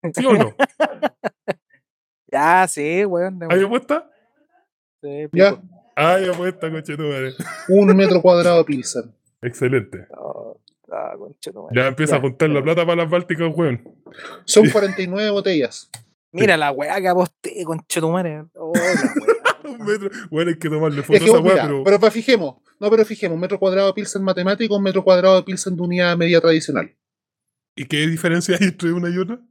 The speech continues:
Speaker 3: Que una es una mesa de, una, es una,
Speaker 1: Es la
Speaker 3: el
Speaker 1: mesa.
Speaker 3: metro cuadrado de la mesa.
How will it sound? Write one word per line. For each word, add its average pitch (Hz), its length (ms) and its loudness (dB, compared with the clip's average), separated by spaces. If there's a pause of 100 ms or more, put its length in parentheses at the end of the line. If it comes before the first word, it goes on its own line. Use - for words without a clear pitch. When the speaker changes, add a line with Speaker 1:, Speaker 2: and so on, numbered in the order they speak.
(140)
Speaker 3:
Que 196 120 6
una 208 160 6
es 214 80 4
una 214 180 2
mesa 214 300 2
de, 208 440 2
una, 202 140 -2
es 196 140 -2
una, 202 200 2
Speaker 1:
Es 196 120 4
la 185 80 4
Speaker 3:
el 190 60 4
Speaker 1:
mesa. 190 260 2
Speaker 3:
metro 202 260 2
cuadrado 202 340 4
de 208 60 4
la 208 80 6
mesa. - 340 -2